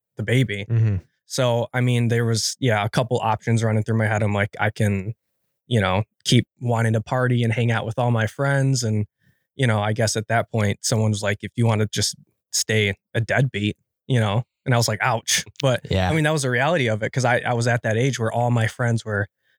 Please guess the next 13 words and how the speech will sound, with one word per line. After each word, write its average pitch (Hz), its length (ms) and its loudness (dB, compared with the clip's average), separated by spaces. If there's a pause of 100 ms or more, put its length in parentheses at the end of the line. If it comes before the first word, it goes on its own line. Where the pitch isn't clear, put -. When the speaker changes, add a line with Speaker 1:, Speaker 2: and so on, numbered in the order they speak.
(100)
Speaker 1:
out 127 180 -2
having 117 240 2
fun, 117 380 0
hitting 123 260 -2
me 120 100 2
up 113 160 -2
all 117 140 -2
the 117 80 2
time. 110 560 -2 (720)
And 127 200 2
then, 120 260 0
uh, 107 360 0 (800)
or 120 320 0